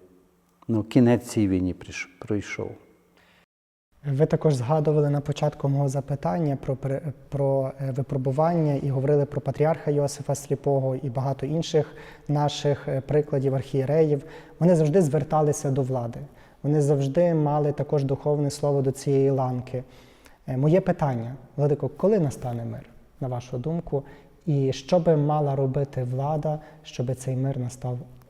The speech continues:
Speaker 2: швидше?
Speaker 1: Влада, ну, та влада робить, я гадаю, що, м, багато дуже роблять.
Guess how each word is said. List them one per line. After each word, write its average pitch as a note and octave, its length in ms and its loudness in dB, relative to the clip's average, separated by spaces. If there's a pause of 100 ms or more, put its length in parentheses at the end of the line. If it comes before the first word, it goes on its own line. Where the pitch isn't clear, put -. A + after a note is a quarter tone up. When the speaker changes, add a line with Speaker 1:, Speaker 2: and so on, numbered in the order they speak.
Speaker 2:
швидше? - 500 -10 (1120)
Speaker 1:
Влада, A#2+ 560 0
ну, A2 200 -2
та C#3+ 180 -4
влада E3+ 440 2
робить, F#3 520 -2
я B2 120 4
гадаю, G#2+ 500 -2
що, G#2 720 -2 (960)
м, G2+ 440 -2
багато A2+ 520 2
дуже G2+ 380 2
роблять. G2+ 600 -2